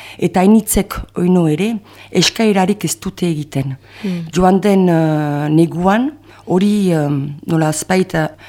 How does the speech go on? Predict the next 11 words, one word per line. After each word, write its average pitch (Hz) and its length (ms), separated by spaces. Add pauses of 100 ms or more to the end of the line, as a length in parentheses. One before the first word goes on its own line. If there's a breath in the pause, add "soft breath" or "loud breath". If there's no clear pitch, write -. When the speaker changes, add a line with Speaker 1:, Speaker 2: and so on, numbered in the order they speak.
(180 loud breath)
Speaker 1:
baginakien, 170 760
eta 151 240
hori 160 180
da 156 300
zinez 180 580 (100)
gure 156 420 (520 loud breath)
toki 180 340
horiek, 170 520
eh, 151 140
proposatzen 160 580
dut-, 156 320